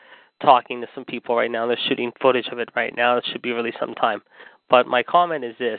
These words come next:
about the Bret Hart Stampede D V D. You just brought up the Stampede in wrestling. I understand Bret's a little miffed right now with the W W E about this, however. And they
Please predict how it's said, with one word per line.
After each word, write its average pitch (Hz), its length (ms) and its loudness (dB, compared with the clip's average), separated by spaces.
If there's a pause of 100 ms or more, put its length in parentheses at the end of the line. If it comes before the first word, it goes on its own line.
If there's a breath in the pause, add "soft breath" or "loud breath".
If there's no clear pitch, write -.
about - 300 -4
the - 60 -20
Bret 113 200 0
Hart 117 300 0
Stampede 113 460 -8
D 110 100 -10
V - 0 -
D. 104 80 -12
You 104 180 -12
just - 200 -6
brought 123 180 2
up 113 80 -2
the - 140 -20
Stampede 113 380 -4
in 104 80 -10
wrestling. 110 320 -10 (580 loud breath)
I 147 100 2
understand 196 600 0 (280)
Bret's 156 220 4 (100)
a 135 60 -8
little 147 220 0
miffed 139 300 -2
right 123 280 -4
now 113 200 0
with 117 160 -6 (240)
the 135 60 0
W 135 200 4
W 120 280 2
E - 20 -6
about 113 280 -2 (200)
this, 107 260 -8
however. 104 580 -6 (580 loud breath)
And 123 360 0
they 135 100 -2